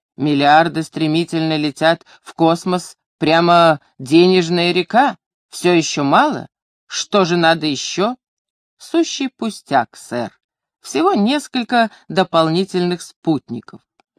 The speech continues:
Дело в том, что наша наземная и космическая системы оружия разобщены. Это и есть основной ее недостаток. Их надо объединить,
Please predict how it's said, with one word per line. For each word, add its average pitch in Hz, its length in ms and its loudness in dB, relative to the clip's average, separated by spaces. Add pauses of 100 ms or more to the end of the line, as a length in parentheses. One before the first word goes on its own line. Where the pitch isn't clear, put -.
(280)
Дело 302 320 2
в - 80 -8
том, 302 320 0
что 170 320 -4
наша 196 340 -2
наземная 190 720 -2
и - 20 -4
космическая 180 880 -6
системы 165 720 -6
оружия 156 760 -4 (440)
разобщены. 226 880 -2 (720)
Это 214 240 -2
и - 20 2
есть 180 640 -2
основной 156 600 -4
ее 160 200 -4
недостаток. 160 800 -6 (580)
Их 208 200 0
надо 180 380 0
объединить, 165 800 -4